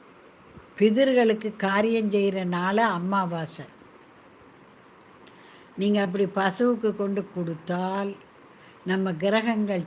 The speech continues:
தீரும், முன்னோர்கள் ஆசி கிடைக்கும். விசாக நட்சத்திரம் துலா ராசி ம-,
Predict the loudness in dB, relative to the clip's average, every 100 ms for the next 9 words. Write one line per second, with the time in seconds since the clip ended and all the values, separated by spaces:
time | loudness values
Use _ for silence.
0 | -4 -2 0 -2 -2 -4 -6 -8 -18 -20
1 | -14 -4 0 2 2 0 0 0 0 -2
2 | -4 -6 -8 -12 -18 -20 -20 -20 -20 -20
3 | -20 -20 -20 -4 -2 4 6 6 4 2
4 | 0 0 0 2 0 0 -2 2 4 4
5 | 4 2 0 -2 -4 -4 -6